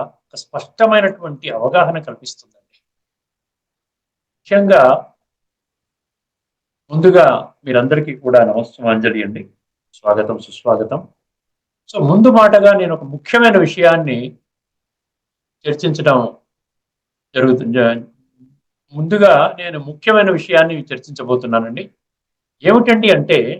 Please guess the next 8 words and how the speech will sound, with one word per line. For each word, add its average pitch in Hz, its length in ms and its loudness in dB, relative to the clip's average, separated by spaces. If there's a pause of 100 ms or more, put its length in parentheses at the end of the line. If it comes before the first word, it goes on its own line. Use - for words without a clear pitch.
(1300)
రాజయోగము. 165 1080 2 (1700)
ఈ 196 40 -6 (200)
రాజయోగము 202 1040 0 (120)
అన్న 180 220 -12 (180)
పదము 143 340 -4 (1700)
మనకి 131 540 -6 (420)
భగవద్గీతలో 196 760 2 (120)
చాలా 156 180 4